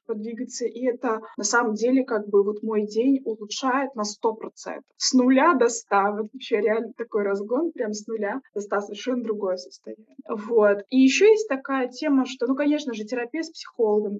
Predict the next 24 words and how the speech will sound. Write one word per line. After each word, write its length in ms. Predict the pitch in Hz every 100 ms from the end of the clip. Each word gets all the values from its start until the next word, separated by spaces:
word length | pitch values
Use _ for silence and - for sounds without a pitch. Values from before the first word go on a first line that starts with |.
| -
Её 220 | 220 226 247
я 40 |
тоже 300 | 254 233 220
прово-, 300 | 214 208 202 -
прохожу 400 | 214 226 208 208
каждую 340 | 220 226 240
субботу. 680 | - 285 208 202 190 196 269 _
Э, 360 | 202 196 202 190 196
я 100 | 202
прохожу 340 | 233 240 233
терапию. 840 | 220 247 226 226 226 214 202 185 - _ -
М, 380 | 214 202 196 202
в 60 |
основном 400 | 220 254 247 339
я 140 | 339 -
просто 320 | 247 330 247
очень 180 | - 262
много 240 | 226 226
говорю 380 | 220 208 214 247
о 60 | 269
том, 160 | 226 220
что 180 | - 220
меня 200 | 202 196
волнует. 480 | 190 190 185 190